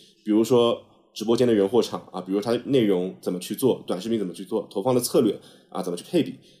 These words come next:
那这些其实他会去来咨询你的建议，这部分就是一个咨询顾问的角色。当然落地的执行更多的是他们自己的团队去执行，但是我们能针对他自己的个人状况给到一些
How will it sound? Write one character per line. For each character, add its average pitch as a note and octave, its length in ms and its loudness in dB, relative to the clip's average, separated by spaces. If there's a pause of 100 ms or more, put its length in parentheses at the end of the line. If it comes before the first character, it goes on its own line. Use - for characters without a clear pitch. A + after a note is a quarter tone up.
(100)
那 D#3+ 100 -2
这 E3 180 4
些 B2+ 280 4
其 A2+ 160 -4
实 A2+ 100 -8
他 C#3+ 180 -4
会 A#2+ 220 2
去 - 160 -4
来 F#2+ 160 0
咨 A#2+ 180 -4
询 G#2 220 -4
你 F#2+ 80 -2
的 - 80 -10
建 F#2+ 240 -4
议， F2 180 -8 (280)
这 F#3+ 100 0
部 C3+ 100 2
分 A2 160 0
就 F#2 80 -4
是 G2+ 140 -4
一 F#2+ 60 0
个 G#2 80 0
咨 A#2 120 -6
询 G#2+ 140 -6
顾 A#2 120 -4
问 A2 120 2
的 F2+ 60 -4
角 B1+ 120 -6
色。 - 240 -6 (240)
当 D3+ 140 0
然 C3 140 4
落 F3 120 6
地 D3+ 80 2
的 B2 80 4
执 A#2+ 200 0
行 G#2+ 180 -2
更 A2 160 0
多 G#2 80 2
的 G#2 80 2
是 - 100 -8
他 - 80 -6
们 A2 80 -2
自 A#2+ 120 -4
己 G#2+ 40 2
的 F#2 60 -2
团 - 100 -10
队 G#2+ 80 -4
去 G#2 120 -8
执 A2 100 -10
行， F#2 260 -10 (280)
但 C3 100 2
是 B2+ 100 2
我 A2 80 6
们 G2 120 2
能 G2 120 2
针 C3 120 0
对 C3+ 100 2
他 C3+ 220 -2
自 C3+ 160 -4
己 A#2+ 100 -4
的 F#2 100 -4
个 C3+ 120 0 (180)
人 A2 100 -6
状 C3+ 220 0
况 - 240 -6
给 G2 80 -6
到 G2+ 160 0
一 A2+ 60 0
些 A2 320 -2